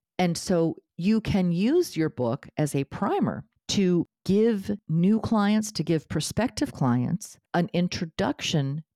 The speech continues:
to your fundamental philosophy, your core beliefs, your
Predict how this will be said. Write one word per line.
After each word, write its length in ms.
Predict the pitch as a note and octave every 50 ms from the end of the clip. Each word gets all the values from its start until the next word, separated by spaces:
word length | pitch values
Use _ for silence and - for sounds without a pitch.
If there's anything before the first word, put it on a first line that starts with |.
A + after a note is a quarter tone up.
| -
to 120 | - - F#3+
your 500 | E3+ E3+ D#3+ C#3+ D#3 D#3 D#3+ D#3 D#3 - _ _ _
fundamental 480 | - F#3 F3+ F3+ F#3 D#3 D#3 C#3+ C#3 C3+
philosophy, 760 | - - C3 B2+ A#2+ A#2+ B2 - - - - - D2 - - -
your 300 | - C#3+ C#3+ C3 C3 - _
core 520 | - - - C3 G#3 F#3+ F#3 F#3 F3+ F3+
beliefs, 680 | E3+ D#3 E3+ D#3+ C#3 B2 C3 A#2+ A2+ A2+ - - - -
your 320 | - C#3 C3 C3 B2+ A#2+